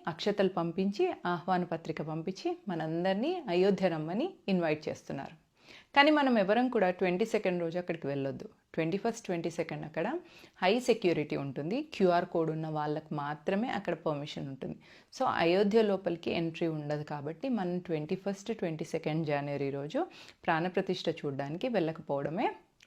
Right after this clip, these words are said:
ఉత్తమం. ఆ తర్వాత ఎప్పుడైనా కూడా మనం వెళ్ళొచ్చు. ప్రపంచం మొత్తం ట్వంటీ సెకండ్ జనవరి రోజు భారత్ వైపు చూస్తుంది. Already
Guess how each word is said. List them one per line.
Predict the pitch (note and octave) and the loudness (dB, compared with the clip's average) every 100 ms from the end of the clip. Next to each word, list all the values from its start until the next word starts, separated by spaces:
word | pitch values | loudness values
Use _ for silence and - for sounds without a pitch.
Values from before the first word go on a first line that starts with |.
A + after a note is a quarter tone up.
| - | -6
ఉత్తమం. | - D3+ C#3 - - | -2 -2 -2 -4 4
ఆ | A#3 | 6
తర్వాత | A#3 A#3 B3 B3+ F#4 A4+ - A3+ | 8 8 8 8 6 4 0 4
ఎప్పుడైనా | A3 A3+ A3+ A3 | 6 8 6 6
కూడా | G#3 A3 | 2 2
మనం | F4 A#3 D#4 - - - - | 4 2 2 -4 -14 -18 2
వెళ్ళొచ్చు. | F3+ D#3+ C#3+ - - _ _ _ _ _ _ _ _ _ _ - - _ - | 6 6 4 -2 -12 _ _ _ _ _ _ _ _ _ _ -20 -20 _ 4
ప్రపంచం | F#3 A3+ B3 C#4 A#3+ | 6 8 8 8 6
మొత్తం | G#3+ - C#4+ C#4+ | 4 2 2 2
ట్వంటీ | C#4 G#3 F#3+ G#3 | 4 4 4 4
సెకండ్ | G#3+ G#3 G3 | 2 4 4
జనవరి | F3+ D#3+ D#3+ D#3 | 6 4 2 0
రోజు | D3+ D#3 A3+ | -2 -2 -4
భారత్ | A#3+ F3+ E3 E3+ E3+ | -4 0 2 4 2
వైపు | D3+ - D3+ | 0 -2 -10
చూస్తుంది. | - C#3+ C3+ - _ _ _ - | -8 -12 -12 -16 _ _ _ 0
Already | D#3 E3 F#3 | 4 6 6